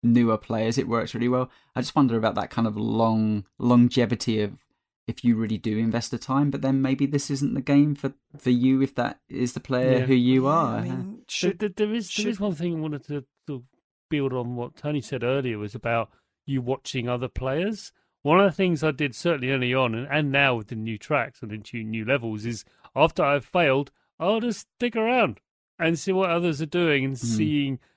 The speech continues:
Speaker 2: and learning from others. And that's quite fun to watch more competent, in inverted
Speaker 1: <laughs>
Speaker 2: commas, players get through and go, "Oh, that's a good idea.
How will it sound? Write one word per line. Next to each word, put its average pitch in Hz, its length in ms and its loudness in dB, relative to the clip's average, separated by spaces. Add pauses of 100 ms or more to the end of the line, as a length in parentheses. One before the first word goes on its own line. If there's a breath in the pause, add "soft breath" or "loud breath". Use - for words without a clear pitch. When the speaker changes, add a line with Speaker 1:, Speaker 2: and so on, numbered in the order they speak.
Speaker 2:
and 135 220 -2
learning 147 340 4
from 135 220 -4
others. 127 360 0
And 135 80 -6
that's 175 200 -6
quite 143 200 -4
fun 131 280 -8
to 139 100 -12
watch 127 320 -8 (340)
more 135 160 2
competent, 208 640 -4
in 175 120 -6
inverted 180 340 -2
Speaker 1:
<laughs> - 0 -
Speaker 2:
commas, 190 360 -2 (340)
players 170 480 2 (260)
get 165 180 2
through 170 220 -2
and 160 80 2
go, 175 180 4
"Oh, 226 140 -2
that's 427 240 2
a 427 60 0
good 156 200 -4
idea. 107 600 -8